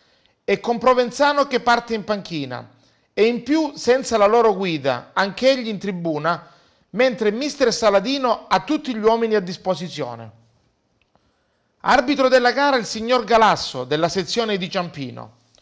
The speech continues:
Pronti via, ma di occasioni da rete manco l'ombra. Troppa la tensione in campo. Per vedere la prima conclusione in porta bisogna attendere il sedicesimo,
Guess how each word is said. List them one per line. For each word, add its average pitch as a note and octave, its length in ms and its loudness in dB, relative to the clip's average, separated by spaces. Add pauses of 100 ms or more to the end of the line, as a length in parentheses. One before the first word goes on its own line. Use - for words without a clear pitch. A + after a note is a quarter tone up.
(760)
Pronti C4+ 440 2
via, D#3 480 -2
ma D#3+ 180 0
di E3 80 0
occasioni A3 540 0
da G3+ 100 4
rete B3+ 380 2
manco A3+ 400 0
l'ombra. B2+ 720 2 (340)
Troppa C#4+ 360 4
la G3 140 4
tensione F#3 480 -2
in D#3+ 100 -6
campo. A#2+ 540 -4 (340)
Per F#3 200 0
vedere C4+ 380 4
la A#3 120 2
prima B3 260 -2
conclusione G#3 540 -4
in G3 80 -6
porta E3+ 580 0
bisogna G#3+ 500 -2
attendere B3 420 -2
il G3+ 80 -2
sedicesimo, C#3 880 -6